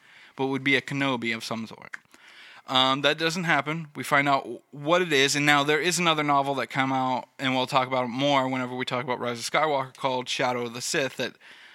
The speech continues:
fleshes out more of what Rey's lineage. I'll talk about it a little bit when we get into the, like, the flashback of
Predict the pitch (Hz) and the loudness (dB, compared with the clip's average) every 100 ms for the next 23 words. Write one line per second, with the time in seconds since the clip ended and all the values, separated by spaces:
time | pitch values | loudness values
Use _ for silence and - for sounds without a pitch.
0 | - - - 160 156 151 143 131 139 143 | -20 -8 -2 0 0 2 2 2 -2 0
1 | 139 131 117 - 120 123 117 123 127 127 | 2 2 0 -4 -4 -2 -4 -8 -4 -2
2 | 120 113 _ _ _ 147 135 123 120 120 | 0 -4 _ _ _ -8 -2 0 0 -4
3 | 131 123 113 104 123 127 151 139 139 131 | -6 -6 -6 -8 -8 0 2 4 2 0
4 | 139 139 139 127 127 123 123 127 - 120 | -2 -4 -4 -4 -4 -4 -4 -6 -8 -8
5 | 120 110 - 127 127 - 127 117 | -8 -8 -4 -2 -2 -2 -4 -4